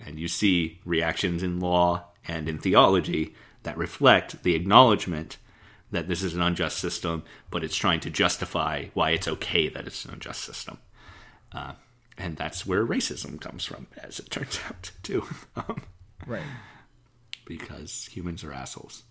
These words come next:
Speaker 1: or at least humans with power are assholes. Um,
Speaker 2: I mean, yeah, i-, it's, yeah, it, well, and, you know, it, it's, we get into a thing where,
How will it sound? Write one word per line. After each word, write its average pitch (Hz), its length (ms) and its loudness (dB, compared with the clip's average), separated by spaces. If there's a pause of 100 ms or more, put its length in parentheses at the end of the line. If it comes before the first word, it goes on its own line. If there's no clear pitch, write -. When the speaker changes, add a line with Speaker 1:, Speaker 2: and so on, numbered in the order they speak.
Speaker 1:
or 85 140 -8
at 92 80 -8
least 82 320 -4 (440)
humans 82 320 -4
with - 120 -8
power - 320 -6 (180)
are 65 120 -14
assholes. - 540 -4 (600)
Um, - 140 -8 (240)
Speaker 2:
I 349 220 6
mean, 202 240 4
yeah, 123 300 4
i-, 185 200 8
it's, 185 400 2
yeah, 110 280 4
it, 165 400 2
well, 202 200 10
and, 202 180 6
you 190 60 6
know, 147 240 8
it, 135 140 4 (100)
it's, - 500 -4 (680)
we 156 100 6
get 170 160 8
into 147 260 6
a 120 80 6
thing 120 440 2
where, 104 260 2